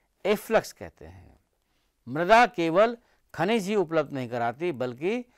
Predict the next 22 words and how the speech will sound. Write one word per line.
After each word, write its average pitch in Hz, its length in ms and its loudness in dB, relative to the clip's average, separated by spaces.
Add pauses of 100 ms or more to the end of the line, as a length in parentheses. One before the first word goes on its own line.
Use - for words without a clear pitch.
(320)
नाइट्रोजन 135 640 -2
स्थिरीकरण 165 540 -4
करने 139 300 -4
वाले 135 300 -2
जीवाणु 123 680 -6 (460)
और 180 160 6
अन्य 202 400 -2
सूक्ष्म 185 400 -6
जीवों 131 320 -6
को 123 140 -8
भी 185 280 -6 (380)
संरक्षण 147 500 -2
देती 107 320 -10
है। 85 360 -20 (540)
यह 202 220 4
जल 208 280 2
धारण 160 280 0
करती 139 400 -8
है 160 320 -2 (340)
एवं 175 380 0
जड़ों 147 360 -2
को 170 440 -4